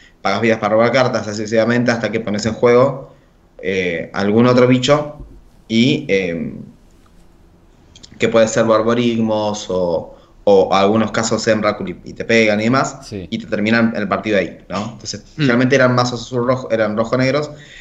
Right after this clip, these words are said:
Speaker 1: que robaban, descartaban, etcétera, y tenían estas cartas verdes de diez maná
Speaker 2: Sí,
Speaker 1: para
Speaker 2: para
Speaker 1: poder
Speaker 2: el
Speaker 1: pagarlas con el
Speaker 2: brillo.
Speaker 1: show, además.
Speaker 2: Sí, sí.
Speaker 1: Bueno, es ese mazo, ¿sí? Es ese mazo, pero lo que hacen, en vez de ganarte tirando en Barborigmos,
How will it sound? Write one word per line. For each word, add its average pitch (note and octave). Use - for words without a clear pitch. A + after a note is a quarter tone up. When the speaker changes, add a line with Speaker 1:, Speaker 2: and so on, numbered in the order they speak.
Speaker 1:
que C3+
robaban, A#2+
descartaban, G2+
etcétera, G2+
y G2+
tenían G2+
estas G2+
cartas G#2
verdes G#2
de F#2
diez G2
maná G2+
Speaker 2:
Sí, -
Speaker 1:
para F#2
Speaker 2:
para G2+
Speaker 1:
poder G2
Speaker 2:
el F#2+
Speaker 1:
pagarlas G2
con G2+
el G2
Speaker 2:
brillo. F#2
Speaker 1:
show, G2+
además. F#2+
Speaker 2:
Sí, G2+
sí. G2
Speaker 1:
Bueno, F2
es D#3+
ese F3
mazo, A2
¿sí? -
Es A#2
ese D#3+
mazo, E3
pero E3
lo A2
que D#3
hacen, D3+
en A#2
vez E3
de E3+
ganarte C3+
tirando B2
en B2
Barborigmos, D3